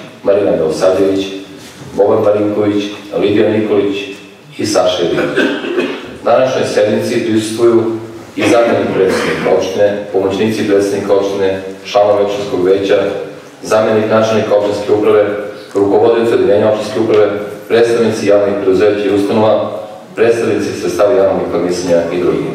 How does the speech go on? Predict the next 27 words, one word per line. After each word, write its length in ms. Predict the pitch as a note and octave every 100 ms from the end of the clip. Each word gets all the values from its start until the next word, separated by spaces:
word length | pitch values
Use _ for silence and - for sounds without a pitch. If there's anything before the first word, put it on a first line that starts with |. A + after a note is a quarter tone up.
| - - - - - - - - - - - - - - -
Zapisnik 480 | A#2+ C3 - C3+ B2+
sa 140 | A#2+
treće 260 | C3 C3 -
sednice 400 | - A2 G#2+ F#2+
održane 420 | G2+ G2+ G2+ -
tridesetog 340 | G#2+ G#2 -
šestog 360 | - G#2 G#2 -
dve 120 | F#2
hiljade 200 | F#2+ G2
dvadeset 320 | F#2+ F#2+ F#2+ F#2+
druge 200 | G2 -
godine 360 | F#2 F#2 G#2+ G#2 G2+ - - - - -
dostavljen 440 | - - A#2+ A2
je 60 | G2+
u 80 | -
skladu 320 | - G#2 G2+ G2+
sa 60 | F#2+
pravilnikom 520 | G2 G2+ G2 G2 F#2 F2
Skupštine 600 | G#2 - - A2+ G#2+ G#2+ -
i 120 | -
tonski 300 | A2+ A2+ A2
snimak 280 | A2+ A2 G2+ A2
sednice 360 | F#2+ G2+ G2
u 20 | F2
elektronskom 420 | G2+ G2+ G2+ F#2+
obliku 320 | G2 F#2+ E2+
predsednicima 560 | F2+ F#2 F#2 F2+ F#2